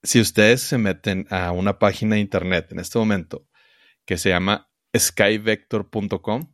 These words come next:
y se van al área de Nueva Jersey, hay una cantidad estúpida de f-, circulitos rojos que son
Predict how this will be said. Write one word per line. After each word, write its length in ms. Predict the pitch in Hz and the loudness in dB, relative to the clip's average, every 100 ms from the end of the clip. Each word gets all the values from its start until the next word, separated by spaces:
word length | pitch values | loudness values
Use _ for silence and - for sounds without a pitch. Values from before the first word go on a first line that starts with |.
| _ _ - | _ _ -8
y 60 | |
se 160 | - 101 | 0 2
van 180 | 92 95 | 4 2
al 140 | 98 | 2
área 180 | 98 101 | 2 2
de 40 | |
Nueva 200 | 98 90 | 0 -2
Jersey, 420 | 82 90 92 - _ _ _ _ _ _ _ _ _ | -2 -4 -6 -12 _ _ _ _ _ _ _ _ _
hay 200 | 98 98 | -2 0
una 360 | 95 104 113 - | 0 -2 -4 -6
cantidad 460 | - 95 - 92 90 | -8 -8 -4 0 0
estúpida 920 | - - _ - 117 127 131 147 - | -2 -8 _ 2 4 4 4 4 0
de 300 | 117 107 92 | -2 2 2
f-, 360 | 85 - - _ _ _ - | 0 -6 -20 _ _ _ -2
circulitos 580 | 113 - 101 92 110 | -2 0 0 2 4
rojos 560 | 104 117 117 143 - - _ _ | 6 6 4 -6 -10 -20 _ _
que 160 | 104 92 | -4 -2
son 600 | - 90 87 87 95 - | 2 2 2 0 -8 -16